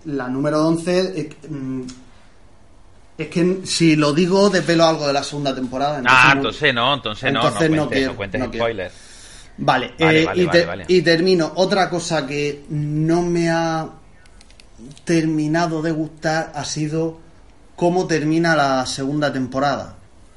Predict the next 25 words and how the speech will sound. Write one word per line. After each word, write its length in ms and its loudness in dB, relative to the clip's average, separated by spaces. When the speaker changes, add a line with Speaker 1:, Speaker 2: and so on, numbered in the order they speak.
Speaker 1:
Y 140 -2
no 440 0
por 140 -2
el 100 -6
contenido, 640 -2
otra 300 -2
vez, 160 -4
sino 360 -4
porque 220 -6
el 120 -2
planteamiento 840 0
estructural 800 -4
vuelve 500 -2
a 60 -4
ser 180 -4
el 140 -4
mismo. 300 -4
O 40 -10
sea, 200 -6
a 200 -6
veinte 380 0
minutos 400 -2
de 120 -6
que 100 -6
acabe 420 -2